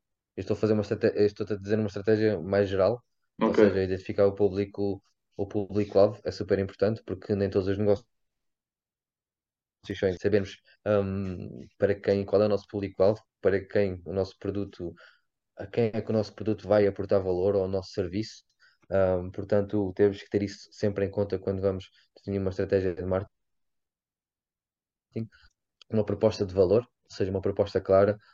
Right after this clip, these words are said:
Speaker 1: concisa, que, que se diver-, diferencie, hum,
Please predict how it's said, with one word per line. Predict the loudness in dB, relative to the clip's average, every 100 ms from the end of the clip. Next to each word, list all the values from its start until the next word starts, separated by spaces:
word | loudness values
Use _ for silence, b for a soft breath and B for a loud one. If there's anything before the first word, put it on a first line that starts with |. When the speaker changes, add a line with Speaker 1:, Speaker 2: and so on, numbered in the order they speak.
| b
Speaker 1:
concisa, | _ -4 -2 0 2 0 -2 b _ _ -2
que, | 2 2 2 -2
que | -6
se | -6
diver-, | -2 2 0 0
diferencie, | 0 0 4 4 2 -2 -2 -2 b b _
hum, | 4 6 6 2 -4 -8 -12 -16 -16